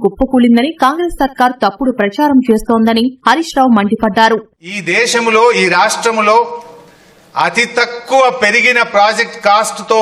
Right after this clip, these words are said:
Speaker 2: పూర్తి చేసిన ప్రాజెక్టు, that is one and only project, కాళేశ్వరం ప్రాజెక్ట్. సెవెంత్ బ్లాక్ ను తీసి మళ్లీ కట్టడం ద్వారా బ్యారేజ్ ను ఆపరేషన్ లోకి తీసుకురావచ్చు అని ఎన్డీఎస్ఏ చెప్పినటువంటి నివేదికలో స్పష్టంగా ఉంది. ఐదు వందల ఏళ్లలో రానంత వరద,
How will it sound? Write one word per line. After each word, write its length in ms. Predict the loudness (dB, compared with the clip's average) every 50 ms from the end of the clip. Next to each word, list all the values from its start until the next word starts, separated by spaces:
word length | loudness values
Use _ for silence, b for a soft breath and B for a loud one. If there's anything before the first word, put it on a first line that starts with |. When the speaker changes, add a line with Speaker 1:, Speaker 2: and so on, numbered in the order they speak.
| -2 -4
Speaker 2:
పూర్తి 300 | -2 -2 -2 0 0 0 0 0
చేసిన 260 | 0 0 -2 -2 -4 -2 0
ప్రాజెక్టు, 480 | 0 0 0 0 -4 -6 -4 -2 -2 0 0 0 -2 -6 -10 -18 -20 -4 -2 -2
that 120 | 0 0 0
is 80 | -2 0 0 0
one 140 | 0 0 0 0
and 100 | 0 0 0
only 160 | 0 0 -2 0
project, 280 | -2 -2 0 -2 -4 -4 -2 -2
కాళేశ్వరం 440 | -2 0 -2 -2 -2 -2 -2 -2 -2 -2
ప్రాజెక్ట్. 320 | -4 -4 -4 -6 -10 -10 -10 -10 -10 -12 -16 -16 -16 -12 -10 -6 -2
సెవెంత్ 360 | -2 0 0 0 -2 -4 -6 -4 0
బ్లాక్ 260 | 0 0 0 0 -2 -6
ను 60 | -6 -4 -2
తీసి 220 | -2 -2 -2 -2 -2 -2
మళ్లీ 200 | -2 -2 -2 -2 -2
కట్టడం 320 | -2 -2 -2 -2 -2 -2 -2 -2
ద్వారా 260 | -2 0 0 0 -2 -2 -4 -10 -16 -20 -8 -4 0
బ్యారేజ్ 400 | 0 2 2 2 2 0 0 -2 -4
ను 60 | -2 -2 0 0 0
ఆపరేషన్ 460 | 0 0 -2 -2 -2 -2 -2 -4 -2 -2
లోకి 200 | -2 -2 -2 -6 -6 -4 -2
తీసుకురావచ్చు 720 | -2 -2 -2 -2 0 0 0 0 -2 -2 -4 -4 -2 0 0 0
అని 160 | 0 -2 -4 -6 -6 -8 B B B B -4 -2 -2 -2
ఎన్డీఎస్ఏ 520 | 0 -2 0 0 0 0 0 0 0 0 0 0
చెప్పినటువంటి 540 | -4 -4 -4 -4 -4 -4 -2 -4 -4 -2 -2 -2 -2 -2
నివేదికలో 480 | -2 -2 -2 -2 -4 -4 -6 -6 -6 -6 -6
స్పష్టంగా 480 | -6 -6 -6 -6 -8 -10 -8 -8 -10 -10 -10
ఉంది. 140 | -14 -20 -20 -20 -20 -20 -12 -6 -2 -2 0
ఐదు 160 | 0 2 2 2 2
వందల 240 | 2 2 0 0 2 2
ఏళ్లలో 280 | 2 2 0 2 2 2 2
రానంత 260 | 2 2 0 0 0 0 0 0
వరద, 140 | 0 0